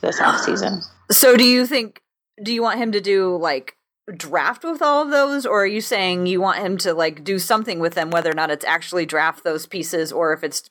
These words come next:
Speaker 2: package them up and trade them away?
Speaker 1: Yeah, he could, he could, I just want him to do something useful with those assets. And so if, whether it's in a part of a package deal or he, you know me, I don't really like, um,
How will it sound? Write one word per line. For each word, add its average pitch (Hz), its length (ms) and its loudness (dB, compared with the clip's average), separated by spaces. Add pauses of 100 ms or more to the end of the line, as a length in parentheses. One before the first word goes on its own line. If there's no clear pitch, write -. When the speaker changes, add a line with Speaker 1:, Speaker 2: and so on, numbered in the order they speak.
Speaker 2:
package 170 380 -4
them 170 160 -2
up 160 140 -2
and 165 160 -10
trade 165 280 -2
them 160 160 -2
away? 156 120 2
Speaker 1:
Yeah, 240 320 6
he 247 180 2
could, 285 220 0
he 214 240 4
could, 214 360 0
I 226 120 2
just 247 160 -4
want 233 140 0
him 226 120 -4
to 196 100 -8
do 208 120 -2
something 180 400 -8
useful 196 640 0
with 175 220 0
those 165 240 0
assets. - 540 -2
And 170 220 -4
so 160 520 0
if, 165 200 -8
whether 160 380 -2
it's 160 160 -6
in 160 180 -6 (100)
a 160 80 0
part 165 220 -2
of 151 120 -4
a 151 60 -4
package 160 440 -4
deal 233 240 2
or 165 560 0 (520)
he, 202 220 -4
you 254 240 2
know 294 260 4
me, 202 220 -2
I 196 160 -2
don't 226 260 -2
really 220 380 2
like, 180 600 -2 (240)
um, 170 800 -4